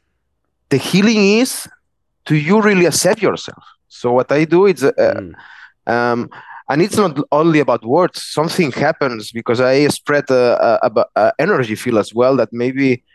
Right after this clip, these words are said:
Speaker 1: you cannot feel at all, uh, in distance, or maybe yes, but,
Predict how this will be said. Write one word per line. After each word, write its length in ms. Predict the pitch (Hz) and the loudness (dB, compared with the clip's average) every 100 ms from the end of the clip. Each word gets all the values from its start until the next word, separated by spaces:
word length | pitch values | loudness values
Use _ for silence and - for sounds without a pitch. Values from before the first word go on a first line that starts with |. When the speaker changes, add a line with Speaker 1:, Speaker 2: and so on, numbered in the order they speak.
| _ - | _ -10
Speaker 1:
you 100 | 117 | -8
cannot 320 | 123 135 208 | -4 -2 -2
feel 380 | - - 139 135 | -2 0 2 4
at 160 | 123 - | 2 2
all, 300 | 131 135 131 - 120 | 2 4 2 0 0
uh, 320 | 120 123 113 | 2 2 0
in 200 | 113 127 | -2 -2
distance, 420 | 147 - 190 151 | 0 0 -2 -2
or 60 | 131 | -2
maybe 260 | 127 127 | 0 2
yes, 340 | 127 143 170 - | 4 4 0 -2
but, 160 | 131 | -4